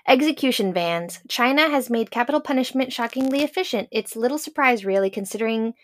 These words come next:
that China conducts the most executions per year of any country in the world. A variety of crimes are punishable by death, including tax fraud, arson, and prostitution. Many executions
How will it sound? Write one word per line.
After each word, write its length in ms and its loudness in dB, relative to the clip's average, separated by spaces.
that 160 -4
China 320 2
conducts 380 0
the 100 -2
most 300 0
executions 560 -2
per 160 -8
year 300 0
of 120 2
any 180 0
country 360 -6
in 80 -4
the 80 -2
world. 380 -4
A 80 2
variety 440 4
of 100 -4
crimes 400 0
are 140 -2
punishable 460 -2
by 160 4
death, 280 0
including 400 0
tax 300 -4
fraud, 380 4
arson, 480 2
and 180 -2
prostitution. 720 -4
Many 440 0
executions 600 -4